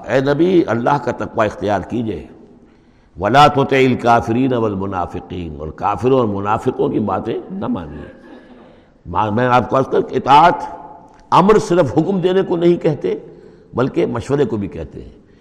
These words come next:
اور اطاعت صرف کسی کا حکم ماننے کو نہیں کہتے،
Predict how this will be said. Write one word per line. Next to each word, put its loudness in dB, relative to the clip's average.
اور -2
اطاعت 4
صرف 2
کسی -2
کا 0
حکم 0
ماننے 2
کو -2
نہیں -4
کہتے، -4